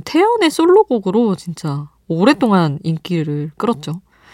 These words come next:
그리고 이준기와 아이유가 호흡을 맞췄던 드라마 달의 연인 보보경심 여의 오에스티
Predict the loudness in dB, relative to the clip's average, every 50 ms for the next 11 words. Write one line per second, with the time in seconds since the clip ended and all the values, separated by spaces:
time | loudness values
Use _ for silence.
0 | -20 -20 -20 -18 -18 -18 -18 -18 -18 -18 -20 -20 -20 _ _ _ 2 4 6 6
1 | 6 4 4 4 4 4 4 4 4 4 4 4 4 4 4 4 4 6 6 8
2 | 8 8 8 8 6 4 4 4 2 2 2 2 2 2 4 4 4 4 4 2
3 | 2 0 -2 -2 -4 -8 -8 -2 _ 6 6 6 6 4 2 0 2 2 2 4
4 | 4 2 2 4 4 4 4 4 2 0 0 2 4 6 6 6 6 6 4 2
5 | 2 0 0 -2 -4 -4 -4 -4 -2 0 0 2 2 2 0 0 0 -2 0 0
6 | 0 2 2 2 2 2 2 0 -2 -2 -2 -4 -8 -12 -10 -10 -8 -8